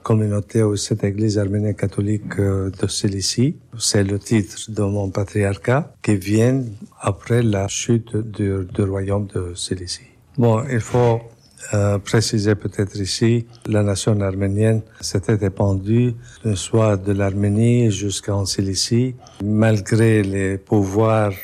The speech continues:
politiques séparés, mais la nation arménienne comme peuple arménien était toujours unie. Et le catholicisme, euh, je pourrais dire que c'était dès le début,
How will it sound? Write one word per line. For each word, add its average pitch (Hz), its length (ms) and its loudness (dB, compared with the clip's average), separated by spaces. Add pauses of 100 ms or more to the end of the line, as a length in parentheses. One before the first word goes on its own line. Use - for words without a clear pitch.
(160)
politiques 104 840 0
séparés, 117 720 -2 (420)
mais 104 180 2
la 104 140 2
nation 101 360 0
arménienne 104 560 -2
comme 98 240 -2
peuple 117 320 -2
arménien 104 480 -2
était 101 260 -4
toujours 98 380 -6
unie. 101 360 2 (340)
Et 107 200 4
le 101 140 0
catholicisme, 107 1080 0
euh, 104 300 0
je 101 160 -2
pourrais 101 320 2
dire 107 340 0
que 98 280 -4
c'était 104 520 0 (140)
dès 117 140 4
le 107 140 0
début, 113 580 -2